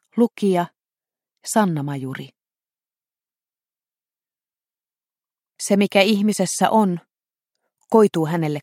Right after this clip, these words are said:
kohtaloksi. Herakleitos, noin viisisataaneljäkymmentä, neljäsataakahdeksankymmentä ennen Kristusta. Yksi.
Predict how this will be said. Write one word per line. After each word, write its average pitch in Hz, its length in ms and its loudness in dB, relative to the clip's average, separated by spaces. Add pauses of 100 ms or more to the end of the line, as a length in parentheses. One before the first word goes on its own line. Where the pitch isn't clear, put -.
kohtaloksi. - 760 -8 (720)
Herakleitos, 160 920 -2 (520)
noin 190 320 4
viisisataaneljäkymmentä, 180 1400 0 (300)
neljäsataakahdeksankymmentä 165 1600 -2
ennen 143 260 -6
Kristusta. - 640 -12 (3250)
Yksi. - 540 -6